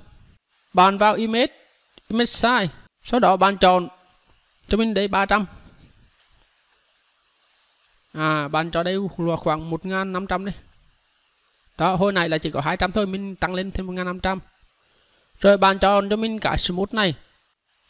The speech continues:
cho cái đường line này nó mịn hơn. Đó, ok cái. Đó.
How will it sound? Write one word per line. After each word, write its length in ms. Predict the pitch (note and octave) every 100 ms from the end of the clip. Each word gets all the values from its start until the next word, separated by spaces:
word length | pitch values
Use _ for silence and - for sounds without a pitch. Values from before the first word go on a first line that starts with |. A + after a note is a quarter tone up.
| -
cho 100 | F#3
cái 100 | G3+
đường 120 | F#3+
line 180 | E3 F#3+
này 120 | G#3
nó 100 | F#3+
mịn 200 | E3+ D#3
hơn. 200 | F3+ G3 - _ _ _ _ _ _ _ _ _ _ _ _ _ _ _ _ _ _ -
Đó, 260 | - D#3 F3 -
ok 160 | F3 - F3
cái. 260 | D#3 D#3 E3 - _ _ _ _ _ _ _ _ _ _ _ _ _ _ _ _ _ _ _ _ -
Đó. 300 | D3+ F#3+